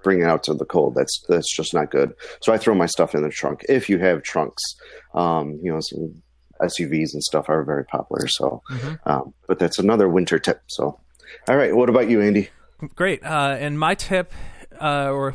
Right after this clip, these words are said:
Speaker 1: Or
Speaker 2: or
Speaker 1: pick.
Speaker 2: pick. Yeah, I guess it, well, tip, tips or picks of the show, whichever they are.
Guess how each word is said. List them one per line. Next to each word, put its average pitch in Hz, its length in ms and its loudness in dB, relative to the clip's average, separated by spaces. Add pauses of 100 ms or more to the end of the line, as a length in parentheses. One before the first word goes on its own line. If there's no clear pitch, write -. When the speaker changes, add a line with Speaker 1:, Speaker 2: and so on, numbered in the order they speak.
(140)
Speaker 1:
Or 214 260 2
Speaker 2:
or 160 120 -4
Speaker 1:
pick. - 300 2
Speaker 2:
pick. 240 400 -4 (540)
Yeah, 208 300 -2
I 190 100 -2
guess 190 220 -2
it, 170 80 -6
well, 160 180 -4
tip, - 360 -6
tips - 360 -6
or 135 80 -4
picks - 320 -4
of 156 60 -8
the 147 80 -4
show, 139 300 -2
whichever 139 320 -4
they 131 100 -4
are. 127 140 -4